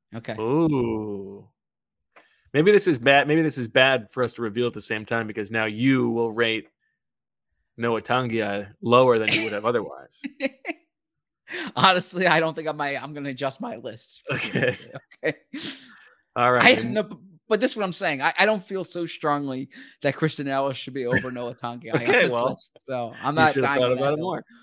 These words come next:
Speaker 1: Yeah. Okay.
Speaker 2: Uh, all right. Now we move to number eight. Number
Speaker 1: Are we
Speaker 2: eight.
Speaker 1: still doing the same time thing, or?
Speaker 2: Yeah, we've already
Speaker 1: Okay.
Speaker 2: started.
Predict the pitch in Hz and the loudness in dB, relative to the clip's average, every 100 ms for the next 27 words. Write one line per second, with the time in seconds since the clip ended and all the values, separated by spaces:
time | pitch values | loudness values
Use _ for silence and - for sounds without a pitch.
0 | _ _ _ 123 113 - 127 123 131 123 | _ _ _ -8 -8 -8 -6 0 0 2
1 | 123 123 117 131 135 117 131 143 143 120 | 0 -2 -4 -4 -4 -2 -2 -2 -2 -4
2 | 135 135 131 127 - 165 143 - - _ | -6 -4 -4 -6 0 0 0 -4 -20 _
3 | _ _ _ _ - 117 113 123 156 139 | _ _ _ _ -8 -4 -2 2 4 6
4 | 190 170 185 170 165 170 160 151 156 175 | 4 4 0 -2 -2 -2 -2 0 0 -2
5 | 190 185 123 120 _ - 131 127 117 165 | -10 -10 -12 -14 _ -12 -2 0 0 -4
6 | 117 117 120 107 123 104 101 107 | -6 -2 -2 -2 -4 -4 -4 -10